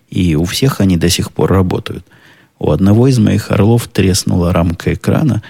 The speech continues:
но это исключительно визуальная такая проблема, на работоспособность не влияет.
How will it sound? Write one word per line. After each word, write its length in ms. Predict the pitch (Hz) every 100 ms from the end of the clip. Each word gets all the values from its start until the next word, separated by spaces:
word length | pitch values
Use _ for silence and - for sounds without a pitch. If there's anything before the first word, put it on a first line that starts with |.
| - -
но 80 |
это 180 | 117 -
исключительно 500 | - - 110 101 90
визуальная 520 | 87 98 98 80 69
такая 320 | - - 65 87
проблема, 560 | 87 82 110 156 104
на 300 | 87 80 73
работоспособность 1080 | 87 85 104 104 98 - 98 92 87 78 -
не 80 | 90
влияет. 580 | 90 87 73 - -